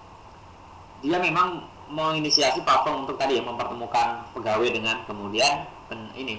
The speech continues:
pe-, apa, pemberi kerja gitu ya. Nah, saat ini sendiri si Hire dot com ini valuasinya sudah di atas seratus juta dolar. Nah, setelah sukses dengan Hire, Sujay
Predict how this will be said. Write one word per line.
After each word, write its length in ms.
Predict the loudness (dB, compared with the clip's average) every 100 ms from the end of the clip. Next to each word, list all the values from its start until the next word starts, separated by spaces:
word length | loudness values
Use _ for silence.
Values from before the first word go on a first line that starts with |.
| -4
pe-, 720 | 0 2 4 2 2 0 -4 -14 -4
apa, 100 | -2 0
pemberi 200 | 0 -2
kerja 400 | -2 0 2 4
gitu 200 | 0 -6
ya. 80 | -10 -16 -20 -20 -20 -20 -20 -20 -20 -18
Nah, 160 | -6 4
saat 160 | 6 6
ini 160 | 2
sendiri 320 | 4 4 6
si 160 | 6 6 4
Hire 240 | 4 2
dot 160 | 2 0
com 160 | 0
ini 160 | 0 0
valuasinya 480 | 4 4 2 0 -4
sudah 240 | -6 -2
di 80 | 2
atas 240 | 2 0
seratus 240 | 0 -2 -2
juta 240 | -2 0
dolar. 400 | 2 4 4 4 -6 -16 -18 -16
Nah, 160 | -14 -14 -16 -20 -20 -20 -20 -20 -20 -20
setelah 400 | -8 0 4 6 4
sukses 240 | 4 4 6
dengan 240 | 4 2
Hire, 400 | 4 6 6 4 2
Sujay 560 | 0 2 4 6 6